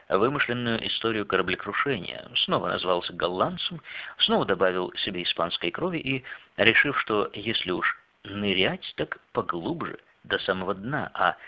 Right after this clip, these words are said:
раз он выбрал себе в матери испанку, то почему бы не выбрать её из самых именитых, заявил, что её девичья фамилия Трасмьерра, и она состоит в родстве с герцогом Аркосским.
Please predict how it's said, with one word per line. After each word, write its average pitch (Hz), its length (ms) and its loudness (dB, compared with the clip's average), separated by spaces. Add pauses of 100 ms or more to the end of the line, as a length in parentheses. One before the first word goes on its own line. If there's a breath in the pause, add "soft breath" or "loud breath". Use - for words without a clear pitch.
(220 loud breath)
раз 95 240 6
он 95 100 -4
выбрал 90 300 2
себе 87 200 -4
в 85 60 -8
матери 92 320 0
испанку, 180 420 -4
то 95 200 2
почему 131 360 0
бы 180 160 0 (260 loud breath)
не 107 160 2
выбрать 156 380 0
её 143 160 0
из 113 200 -2 (320)
самых 120 400 0 (120)
именитых, 113 800 -6 (260 loud breath)
заявил, 127 400 2
что - 180 0
её 120 220 2
девичья 95 380 0
фамилия 170 540 2 (360 loud breath)
Трасмьерра, 92 840 2 (140)
и 104 80 -4
она 127 300 0
состоит - 500 -6
в - 40 -4
родстве 92 540 -2 (340 loud breath)
с 87 120 -4
герцогом 90 600 -4 (360)
Аркосским. - 760 -2